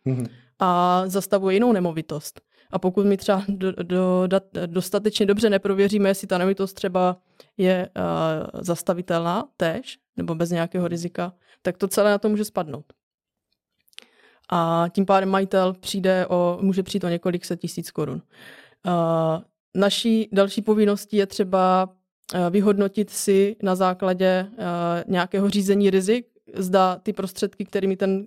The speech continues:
Speaker 2: eh, kupující bude financovat, nebo zájemce, tak jestli nepochází třeba, eh, z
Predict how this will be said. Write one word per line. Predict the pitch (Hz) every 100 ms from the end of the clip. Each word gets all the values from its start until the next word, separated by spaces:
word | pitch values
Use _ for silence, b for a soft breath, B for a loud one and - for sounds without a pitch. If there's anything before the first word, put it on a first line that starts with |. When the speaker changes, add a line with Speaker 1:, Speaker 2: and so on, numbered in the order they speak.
| -
Speaker 2:
eh, | 185 185 175
kupující | 185 202 190 190
bude | 196 190
financovat, | 165 156 175 196 220
nebo | 190 180
zájemce, | 180 175 185 202 202 b b -
tak | 185
jestli | 185 202
nepochází | 190 202 202 196 196
třeba, | - 190 185 185 185 190 -
eh, | 175 170 175 175
z | - -